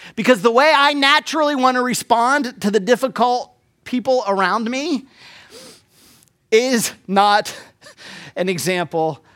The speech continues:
of mature Christianity. <laughs> It isn't. In fact, one of the,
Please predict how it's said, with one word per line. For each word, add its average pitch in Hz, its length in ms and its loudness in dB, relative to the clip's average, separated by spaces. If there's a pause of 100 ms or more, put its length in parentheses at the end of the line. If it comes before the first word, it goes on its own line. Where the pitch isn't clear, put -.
(120)
of 156 100 -6
mature 170 320 -6
Christianity. 147 720 -6
<laughs> - 60 -12 (1600)
It 220 140 -4
isn't. 190 400 -4 (1500)
In - 120 0
fact, 285 360 0 (680)
one 277 480 -4
of 220 160 -4
the, 240 680 -8